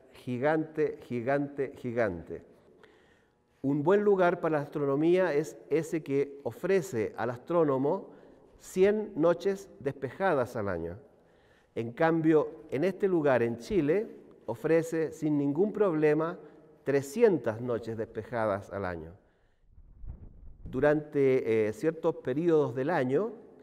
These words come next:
el núcleo de nuestra galaxia, la Vía Láctea,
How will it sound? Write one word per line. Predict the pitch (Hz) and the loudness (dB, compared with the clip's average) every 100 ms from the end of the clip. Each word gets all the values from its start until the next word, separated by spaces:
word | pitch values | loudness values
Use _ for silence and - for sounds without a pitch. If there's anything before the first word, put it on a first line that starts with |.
| - - _ _ _ | -20 -20 _ _ _
el | 117 127 147 | -2 0 2
núcleo | 220 233 120 120 | 2 2 2 2
de | 120 | 2
nuestra | 143 143 139 | 0 0 -2
galaxia, | 127 143 151 - 156 | 2 2 2 0 -2
la | 135 117 | 0 2
Vía | 135 139 | 2 2
Láctea, | 135 117 - 165 165 | 0 -2 -6 -6 -6